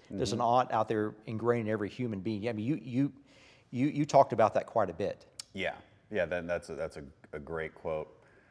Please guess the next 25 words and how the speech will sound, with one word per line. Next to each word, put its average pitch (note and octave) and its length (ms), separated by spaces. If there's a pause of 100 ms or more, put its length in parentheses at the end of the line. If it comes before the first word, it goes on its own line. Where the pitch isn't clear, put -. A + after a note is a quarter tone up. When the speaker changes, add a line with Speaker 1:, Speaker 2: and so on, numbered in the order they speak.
(140)
Speaker 2:
I A2 60
could, A2 180
there's C#3 120
probably C3+ 260
so A#2 180
many D#2+ 160
more D2+ 340
too. D#2 260
That's D#2 240
what, D2+ 160
uh, D2 300
is D#2+ 80
frustrating D#2 440
about D2 140
a C#2+ 40
book D2 180
like D2+ 160
this. D2 140
You - 100
probably D#2 260
double F2+ 240
the F2+ 100
size D#2 440
of D#2 160
it. D2+ 300